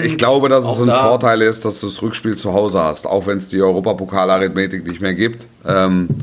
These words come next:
Speaker 1: aber dass die Bayern das Rückspiel zu Hause haben, hilft. Weil
Speaker 2: Die
Speaker 1: die Kulisse dann auch, ähm, gut ist in solchen Spielen in München.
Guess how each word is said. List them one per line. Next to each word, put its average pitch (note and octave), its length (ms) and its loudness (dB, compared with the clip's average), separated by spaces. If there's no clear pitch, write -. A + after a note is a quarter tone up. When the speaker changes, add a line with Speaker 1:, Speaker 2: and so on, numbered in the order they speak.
Speaker 1:
aber E2+ 180 0
dass E2 120 -4
die E2+ 120 -6
Bayern F#2 240 0
das F#2 160 -4
Rückspiel F#2+ 300 -4
zu F#2 160 -4
Hause F#2 260 2
haben, E2+ 500 0
hilft. F2+ 400 -2
Weil G2 320 0
Speaker 2:
Die A2+ 240 -2
Speaker 1:
die A2 180 2
Kulisse A2 420 2
dann F2+ 180 0
auch, F2 380 0
ähm, F2+ 380 0
gut G2 260 -6
ist D2 340 -6
in E2 120 -4
solchen E2+ 260 -2
Spielen D2 340 -2
in D#2 140 -2
München. D2 380 -6